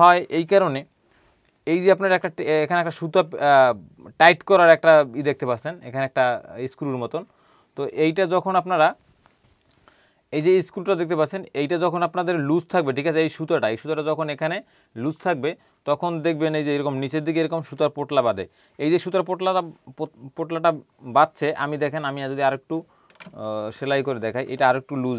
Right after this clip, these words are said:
দেই, ঠিক আছে? এই দেখেন, এক-, একদম ঢিলে করে দিলাম। এখন দেখেন সেলাইটা কীরকম হয়। এখন দেখেন সেলাই আর যাচ্ছেই না, দেখেন এই যে এখানে কিন্তু বেঁধে গেছে, মানে নিচে অনেক সুতা, সুতা, এই যে, এই যে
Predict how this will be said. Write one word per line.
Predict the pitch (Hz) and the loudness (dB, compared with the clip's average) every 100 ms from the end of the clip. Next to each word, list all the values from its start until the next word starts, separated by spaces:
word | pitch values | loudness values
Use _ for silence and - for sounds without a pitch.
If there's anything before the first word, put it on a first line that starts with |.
| 104 | -6
দেই, | 104 123 | -6 -6
ঠিক | 175 | -10
আছে? | 139 95 | -10 -10
এই | 107 | -6
দেখেন, | 120 127 | -4 -4
এক-, | 131 131 | -2 -2
একদম | 131 135 | -2 -4
ঢিলে | 120 147 160 | -2 0 0
করে | 151 | 0
দিলাম। | 160 180 156 | -2 -2 -2
এখন | 165 170 | -2 -4
দেখেন | 160 160 156 | -4 -4 -2
সেলাইটা | 147 143 123 | -2 -2 -4
কীরকম | 127 113 107 | -4 -4 -4
হয়। | 123 - - - - _ _ - _ _ _ _ _ _ _ _ 127 | -6 -10 -16 -18 -18 _ _ -20 _ _ _ _ _ _ _ _ -8
এখন | 160 165 | 0 0
দেখেন | 170 165 | 0 2
সেলাই | 165 170 | 6 8
আর | 165 143 | 6 6
যাচ্ছেই | 139 - 156 | 2 0 -2
না, | 117 | -2
দেখেন | 113 120 | -4 -4
এই | 127 | -4
যে | 135 | -2
এখানে | 151 151 | -2 -4
কিন্তু | 151 123 | -4 -2
বেঁধে | 135 139 | 0 0
গেছে, | 117 110 | -4 -8
মানে | 117 131 | -8 -8
নিচে | 147 156 | -2 0
অনেক | 175 202 202 - | 2 0 -2 -4
সুতা, | 160 165 - _ _ _ _ | -4 -4 -4 _ _ _ _
সুতা, | 131 160 175 - _ - _ - | -2 -2 -2 -8 _ -20 _ -14
এই | 110 | -12
যে, | 101 - _ _ _ _ _ _ _ _ - - - - - - _ | -12 -14 _ _ _ _ _ _ _ _ -20 -20 -20 -20 -20 -20 _
এই | |
যে | - | -8